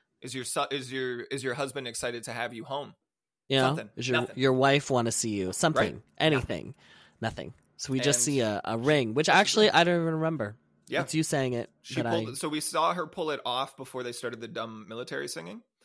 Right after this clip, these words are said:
Speaker 1: and then she put it in this tin. She pulled it out and was like, "I'm gonna hurt this tin." And then, yeah, that was it.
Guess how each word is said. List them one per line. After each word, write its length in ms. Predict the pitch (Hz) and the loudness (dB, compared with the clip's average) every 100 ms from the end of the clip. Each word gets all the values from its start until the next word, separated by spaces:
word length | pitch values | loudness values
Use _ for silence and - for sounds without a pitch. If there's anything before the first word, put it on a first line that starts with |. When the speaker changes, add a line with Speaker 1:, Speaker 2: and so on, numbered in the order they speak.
| _ _ _ | _ _ _
Speaker 1:
and 80 | 160 | -16
then 60 | - | -16
she 100 | 113 | -10
put 160 | 135 | -8
it 60 | 127 | -8
in 80 | 120 | -8
this 160 | - | -10
tin. 380 | - 117 113 113 _ _ | -8 -8 -10 -14 _ _
She 120 | - | -18
pulled 200 | 117 139 | -6 -4
it 60 | 123 | 0
out 120 | 120 | 0
and 60 | 113 | -2
was 100 | 107 | -8
like, 100 | 104 - - | -14 -16 -14
"I'm 240 | - - | -14 -14
gonna 240 | - 95 - - | -16 -16 -16 -18
hurt 120 | - _ - | -20 _ -20
this 100 | - - | -20 -20
tin." 160 | - 147 _ _ _ _ _ _ _ - | -20 -20 _ _ _ _ _ _ _ -12
And 180 | 127 117 | -10 -6
then, 320 | 113 107 113 _ _ _ _ _ | -8 -8 -14 _ _ _ _ _
yeah, 260 | 110 117 139 _ _ | -6 -6 -6 _ _
that 180 | 113 120 | -8 -6
was 140 | 117 | -4
it. 200 | 165 - | -6 -6